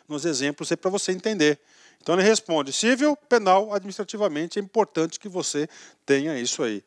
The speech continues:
Cada uma, uma esfera independente da outra, né? Artigo cento e oitenta e quatro.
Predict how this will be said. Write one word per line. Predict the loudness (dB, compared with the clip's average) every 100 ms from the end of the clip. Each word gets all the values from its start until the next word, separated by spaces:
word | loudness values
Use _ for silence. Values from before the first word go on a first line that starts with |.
| _
Cada | 4 6 4
uma, | 0 -2 -4
uma | -4
esfera | -4 0 0 0
independente | -2 -6 -4 -6 -8 -4
da | -4
outra, | -4 -10 -12
né? | -2 0 -2 _ _ _ _ _
Artigo | 0 2 2 2
cento | 2 2 2
e |
oitenta | 0 0 0
e | 0
quatro. | 6 6 6 2 -10 -10